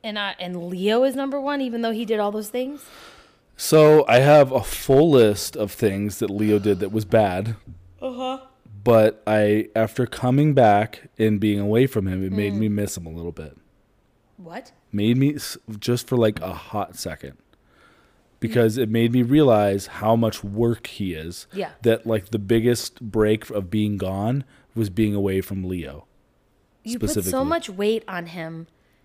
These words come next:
Speaker 2: Buddy, he is a fucking handful.
Speaker 1: Yeah.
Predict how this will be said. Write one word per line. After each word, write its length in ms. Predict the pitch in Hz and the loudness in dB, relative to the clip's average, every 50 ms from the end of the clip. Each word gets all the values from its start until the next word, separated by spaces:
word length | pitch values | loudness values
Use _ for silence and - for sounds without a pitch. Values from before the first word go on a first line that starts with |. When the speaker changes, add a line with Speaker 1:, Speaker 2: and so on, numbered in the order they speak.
| _ _ _ | _ _ _
Speaker 2:
Buddy, 260 | - 98 98 101 104 | -4 -2 0 0 -2
he 500 | 104 - - - - 107 104 107 110 117 | -2 -4 -8 -6 -4 -2 0 0 0 0
is 200 | 101 101 92 - | -2 -4 -6 -6
a 140 | 92 78 76 | -10 -12 -14
fucking 720 | - - - - - 90 92 92 - - 104 98 98 98 95 | -16 -20 -16 -10 -8 -6 -6 -6 -6 -6 -6 -6 -6 -6 -8
handful. 840 | 85 - - - 92 92 92 92 90 85 - - 76 67 67 - - | -10 -12 -10 -8 -6 -4 -4 -4 -6 -8 -10 -14 -14 -14 -16 -14 -16
Speaker 1:
Yeah. 520 | 190 180 190 180 175 175 175 175 175 175 | -14 -12 -12 -12 -12 -12 -14 -14 -16 -16